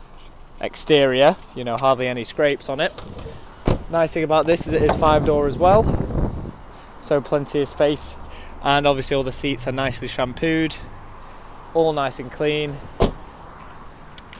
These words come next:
decent amount of space for passengers, and you do have your parcel shelf just there.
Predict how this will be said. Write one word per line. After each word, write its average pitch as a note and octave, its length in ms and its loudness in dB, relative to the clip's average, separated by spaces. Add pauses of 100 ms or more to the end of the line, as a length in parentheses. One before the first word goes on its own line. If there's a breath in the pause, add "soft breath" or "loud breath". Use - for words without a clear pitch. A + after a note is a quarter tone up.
(360)
decent C#3+ 320 -2
amount B2+ 120 -2
of - 60 -6
space C3 260 -2
for B2 60 -10
passengers, F#3+ 720 0 (800 loud breath)
and D#3+ 140 -2
you C#3+ 40 -2
do C#3+ 140 2
have C#3+ 160 -2
your C3 100 -6
parcel D3 360 2
shelf D3 320 2
just - 260 2
there. F#3 320 8